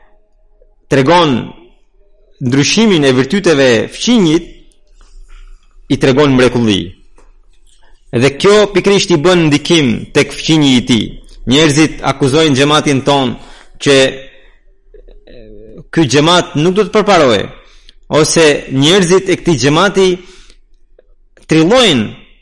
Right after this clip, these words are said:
që njerëzit e këtij xhamati janë të pavërtytshëm dhe gënjejnë e tjetër.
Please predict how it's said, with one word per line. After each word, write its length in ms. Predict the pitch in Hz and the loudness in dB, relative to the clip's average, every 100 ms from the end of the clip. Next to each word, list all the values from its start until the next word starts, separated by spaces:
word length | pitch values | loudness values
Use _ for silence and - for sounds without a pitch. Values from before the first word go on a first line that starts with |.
| _ | _
që 160 | - 147 135 | 0 2 2
njerëzit 400 | 151 202 185 190 | 2 2 0 0
e 60 | 170 | -2
këtij 160 | 175 135 | -2 0
xhamati 480 | 143 165 196 190 180 180 - - - - 120 | 0 0 0 2 0 -2 -10 -20 -20 -8 -2
janë 320 | 170 190 160 - - - - | 2 2 0 -6 -18 -20 -14
të 100 | - | -2
pavërtytshëm 800 | 165 151 151 240 233 - 156 104 101 - - - - _ _ _ _ _ _ _ _ _ 151 131 | 0 2 0 -2 -2 -2 -2 -2 -6 -14 -20 -20 -20 _ _ _ _ _ _ _ _ _ -4 0
dhe 140 | 170 160 135 - - - 123 | 2 4 2 -2 -14 -16 -2
gënjejnë 560 | 139 175 247 220 147 113 113 - - | 2 4 4 2 0 -4 -10 -12 -6
e 80 | 143 | -2
tjetër. 600 | 160 160 143 117 95 | -2 0 2 2 0